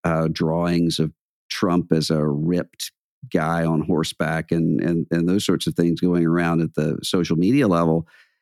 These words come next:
That, that really shows up in people's minds in a sense where I don't think most people say to themselves, "Well,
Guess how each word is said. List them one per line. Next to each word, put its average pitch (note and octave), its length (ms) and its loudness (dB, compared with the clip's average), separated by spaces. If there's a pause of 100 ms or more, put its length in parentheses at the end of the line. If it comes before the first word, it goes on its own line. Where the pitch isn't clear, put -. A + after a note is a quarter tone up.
(400)
That, - 260 -6 (680)
that - 260 0 (420)
really D3 480 8
shows A#2 400 6
up G#2 200 4
in F#2+ 140 6
people's F2+ 600 2
minds F2+ 920 2
in G#2+ 180 4
a F#2+ 80 4
sense C#3+ 480 2
where A#2 120 0
I D2+ 80 0
don't D#2+ 160 -2
think - 220 2
most A#2 500 4
people G2 680 4 (680)
say A2+ 300 2
to G#2+ 120 8
themselves, F2+ 1000 2
"Well, A#2 600 0